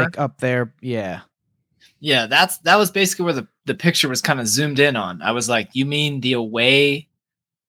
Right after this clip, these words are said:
Speaker 2: section?"
Speaker 1: Yeah, that
Speaker 2: And there was
Speaker 1: t-,
Speaker 2: not that
Speaker 1: tiny
Speaker 2: many people
Speaker 1: corner.
Speaker 2: there.
Speaker 1: Yeah.
Speaker 2: Yeah, I'll
Speaker 1: It's
Speaker 2: have
Speaker 1: that
Speaker 2: to, I'll have
Speaker 1: north
Speaker 2: to dig
Speaker 1: end
Speaker 2: up that
Speaker 1: zone, I
Speaker 2: picture.
Speaker 1: think. Yeah, it just
Speaker 2: So there
Speaker 1: kinda
Speaker 2: was quite a
Speaker 1: stick 'em
Speaker 2: few,
Speaker 1: up there.
Speaker 2: there was quite a few fans, though. That's good.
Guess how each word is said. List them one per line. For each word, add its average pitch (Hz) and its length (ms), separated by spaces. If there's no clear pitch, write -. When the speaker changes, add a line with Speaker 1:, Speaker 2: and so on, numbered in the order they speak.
Speaker 2:
section?" 196 640
Speaker 1:
Yeah, 143 220
that 120 320
Speaker 2:
And 175 80
there 175 100
was 175 180
Speaker 1:
t-, 180 60
Speaker 2:
not 185 120
that 160 80
Speaker 1:
tiny 151 80
Speaker 2:
many 180 160
people 135 260
Speaker 1:
corner. 135 140
Speaker 2:
there. 107 200
Speaker 1:
Yeah. 113 280
Speaker 2:
Yeah, 123 360
I'll 73 120
Speaker 1:
It's - 120
Speaker 2:
have 160 80
Speaker 1:
that 131 60
Speaker 2:
to, - 60
I'll 127 60
have 175 100
Speaker 1:
north 143 220
Speaker 2:
to - 40
dig 147 100
Speaker 1:
end 156 100
Speaker 2:
up 147 40
that 156 80
Speaker 1:
zone, 151 160
I 151 40
Speaker 2:
picture. 147 120
Speaker 1:
think. 151 360
Yeah, 120 300
it 127 120
just 113 160
Speaker 2:
So 202 60
there 214 80
Speaker 1:
kinda 247 40
Speaker 2:
was 262 120
quite 214 180
a 175 40
Speaker 1:
stick 175 80
'em 113 40
Speaker 2:
few, 107 80
Speaker 1:
up - 100
there. 113 140
Speaker 2:
there 190 80
was 180 100
quite 165 220
a 156 40
few 147 240
fans, 127 440
though. 95 340
That's 123 160
good. 101 280